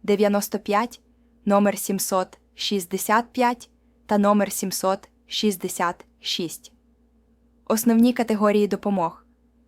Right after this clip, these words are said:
Допомога особам, які не мають права на пенсію, а також особам з інвалідністю. Допомога на догляд та на поховання. Допомога особам з інвалідністю з дитинства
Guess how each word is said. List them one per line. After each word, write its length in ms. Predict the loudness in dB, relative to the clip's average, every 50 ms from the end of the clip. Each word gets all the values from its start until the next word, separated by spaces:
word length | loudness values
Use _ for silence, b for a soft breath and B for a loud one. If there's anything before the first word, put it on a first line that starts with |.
| _ _ _ _ -4
Допомога 520 | -4 -2 0 4 4 6 6 6 6 4
особам, 520 | 2 0 -2 -2 2 2 2 4 4 2 2
які 260 | 2 0 0 2 2
не 120 | 4 4
мають 420 | 4 4 4 4 2 2 -2 -4 -2
права 300 | 2 4 4 4 2 0
на 100 | -4 -4
пенсію, 680 | -4 -2 -2 -2 -4 -4 -6 -6 -4 -2 -2 -4 -4 _ -4
а 80 | -4
також 460 | -2 -2 -4 0 2 0 0 0 -2 -6
особам 420 | -6 -4 -2 -2 0 0 -2 -2
з 80 | -2 -2
інвалідністю. 800 | -2 -2 -2 0 0 -2 -2 -4 -4 -8 -8 -10 -12 -12 -14 -16 _ _ _ _ _ _ _ _ _ -4
Допомога 560 | -2 -2 0 2 2 4 4 4 2 2 0
на 120 | 0 0
догляд 560 | 0 2 4 2 4 2 0 -2 -2 -4 -6 -20 _ _ _
та 140 | -2 -2 0
на 100 | 0 -2
поховання. 760 | -4 -6 -10 -8 -6 -2 -2 0 -2 -2 -4 -8 -12 -12 -16 _ _ _ _ _ _ _ _ _
Допомога 500 | -6 -4 -2 0 2 2 4 4 4 2
особам 520 | 0 0 -2 -2 0 0 2 2 0 -2 -4
з 100 | -6 -6
інвалідністю 760 | -6 -4 -2 -2 -2 -2 -2 -4 -4 -6 -8 -8 -8 -10 -10
з 80 | -8 -6
дитинства 720 | -6 -6 -4 -4 -4 -4 -4 -6 -4 -4 -4 -4 -4